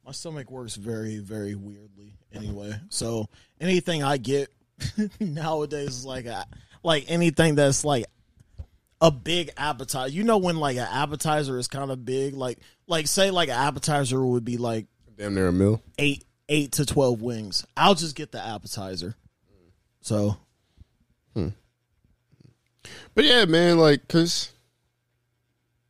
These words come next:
Speaker 1: Which I had before.
Speaker 2: Trying to think of my last date.
Speaker 1: I'm not even thinking about, I'm not even thinking about the price of that food at that point. I'm just thinking about my own stomach. So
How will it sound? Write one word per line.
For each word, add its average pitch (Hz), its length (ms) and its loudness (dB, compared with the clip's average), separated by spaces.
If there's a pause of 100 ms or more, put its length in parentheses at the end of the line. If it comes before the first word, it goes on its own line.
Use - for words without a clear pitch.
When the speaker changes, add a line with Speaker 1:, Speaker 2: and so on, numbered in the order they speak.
(140)
Speaker 1:
Which 135 180 -8
I 117 140 -10
had 101 100 -6
before. 95 340 -6 (640)
Speaker 2:
Trying 135 180 -2
to 120 100 2
think 95 120 -4
of 85 80 -6
my 85 80 -4
last 104 300 0
date. 92 300 -4
Speaker 1:
I'm 147 100 0
not 151 140 4
even 120 180 -2
thinking 127 320 -4
about, 104 320 -4 (400)
I'm 156 140 -6
not 151 100 0
even 123 140 -4
thinking 120 240 -8
about 107 160 -4
the 104 80 -10
price 110 320 -8
of 101 60 -10
that 98 120 -10
food 101 280 -8
at 92 120 -10
that 98 160 -10
point. 95 180 -10
I'm 107 80 -10
just 104 160 -10
thinking 101 260 -10
about 95 200 -10
my 95 240 -10
own 107 240 -10
stomach. 104 380 -6 (840)
So 104 260 -10